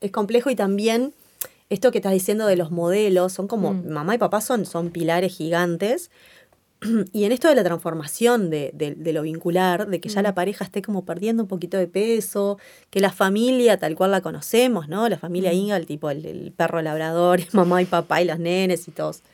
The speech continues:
Speaker 1: rubios y felices. Eh, momento anárquico. Que, mm, que en realidad, cuando eso empieza a cambiar, va a cambiar, van a cambiar los traumas.
Speaker 2: Mm.
Speaker 1: O sea, Freud se va a caer, ya se está
Speaker 2: Obvio, sí,
Speaker 1: cayendo,
Speaker 2: ya se
Speaker 1: ¿no?
Speaker 2: cayó, sí.
Speaker 1: Ya se cayó.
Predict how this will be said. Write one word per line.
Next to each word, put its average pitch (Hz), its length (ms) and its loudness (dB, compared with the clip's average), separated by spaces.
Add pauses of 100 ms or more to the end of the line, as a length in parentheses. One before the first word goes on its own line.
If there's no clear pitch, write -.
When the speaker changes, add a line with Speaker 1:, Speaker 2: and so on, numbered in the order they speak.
(140)
Speaker 1:
rubios 156 260 -8
y 156 60 -10
felices. 180 300 -8 (520)
Eh, 202 380 8
momento 175 500 2
anárquico. 170 380 -2 (480)
Que, 196 600 6
mm, - 60 -20 (480)
que 262 100 8
en 247 80 6
realidad, 240 600 4
cuando 220 280 2
eso 294 180 2
empieza 247 380 -2
a 202 40 -4
cambiar, 185 580 0
va 220 60 2
a 233 40 -4
cambiar, 226 400 2
van 247 140 2
a 262 60 -4
cambiar 202 260 0
los 269 140 -6
traumas. 202 640 -4 (140)
Speaker 2:
Mm. 196 140 -2 (580)
Speaker 1:
O 170 60 -2
sea, 160 140 -10
Freud - 280 2
se - 200 -4
va 156 80 2
a 185 80 -2
caer, 160 420 0
ya 160 160 -6
se 147 80 -2
está - 40 0
Speaker 2:
Obvio, - 100 2
sí, 139 60 0
Speaker 1:
cayendo, 160 360 -4
Speaker 2:
ya 156 60 -6
se 160 60 -2
Speaker 1:
¿no? 226 120 -2
Speaker 2:
cayó, 143 220 -12
sí. - 140 -16
Speaker 1:
Ya 160 200 -2
se 170 160 0
cayó. 170 480 0